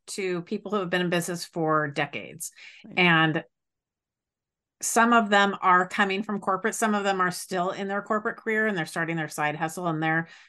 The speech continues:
Speaker 1: transitioning. Both Deidre and I did that. We both started a side hustle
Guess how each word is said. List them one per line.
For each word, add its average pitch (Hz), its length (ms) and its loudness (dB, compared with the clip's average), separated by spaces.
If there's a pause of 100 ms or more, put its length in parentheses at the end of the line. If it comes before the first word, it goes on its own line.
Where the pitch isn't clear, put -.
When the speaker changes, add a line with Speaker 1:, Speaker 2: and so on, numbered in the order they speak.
(200)
Speaker 1:
transitioning. 180 720 0
Both 220 260 4
Deidre 190 320 2
and 165 100 -2
I 156 180 0
did 151 220 -6
that. 147 220 -2
We 170 80 -4
both 165 220 -2
started 160 400 0
a 151 120 -6
side 156 360 0
hustle 160 460 -6